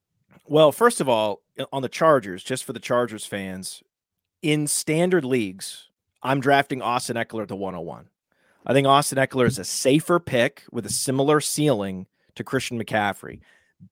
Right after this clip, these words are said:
That offense is bananas, and the best receiver in that offense arguably is Austin Eckler. I know that, you know, Keenan Allen's fantastic, but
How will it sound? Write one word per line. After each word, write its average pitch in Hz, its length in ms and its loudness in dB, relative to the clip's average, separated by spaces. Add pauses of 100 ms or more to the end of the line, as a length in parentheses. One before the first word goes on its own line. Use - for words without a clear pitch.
(120)
That 143 260 6
offense 151 600 4
is 135 240 0
bananas, 110 680 -2
and 120 140 -6
the 113 40 -2
best 143 360 -2
receiver 127 580 0
in 113 100 -6
that 107 140 -2
offense 113 640 2
arguably 120 600 2
is 101 340 -4
Austin 107 340 -2
Eckler. 101 440 -6
I 113 140 -2
know 117 180 2
that, 113 160 0 (160)
you 101 100 -8
know, 85 140 -12 (220)
Keenan 131 240 0
Allen's 113 280 0
fantastic, 131 680 0
but - 80 -18